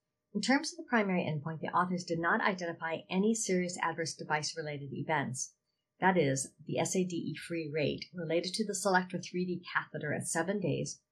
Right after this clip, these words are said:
was one hundred percent. The authors report on the total procedural and fluoroscopic time. They note that on average, successful hip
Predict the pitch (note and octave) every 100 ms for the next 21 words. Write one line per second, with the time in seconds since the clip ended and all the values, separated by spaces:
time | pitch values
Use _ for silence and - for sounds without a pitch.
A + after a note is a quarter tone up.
0 | _ _ D#3 - D#3 D3 D3+ D3+ C#3+ C#3
1 | C3+ A2+ - - _ _ _ _ _ _
2 | F3+ F#3+ A#3+ A3 G3 F3+ F#3+ F3+ E3 D#3
3 | D3+ E3+ D#3+ - D3+ - G#3 G#3+ A3+ -
4 | F#3 F3+ E3+ - F#3 F3+ D#3+ - C3+ -
5 | - - _ _ _ - F#3 G3 F#3+ F3+
6 | F3 F3+ G3+ F3+ D3 D3+ - F3+ F3 E3+
7 | - G3+ F#3+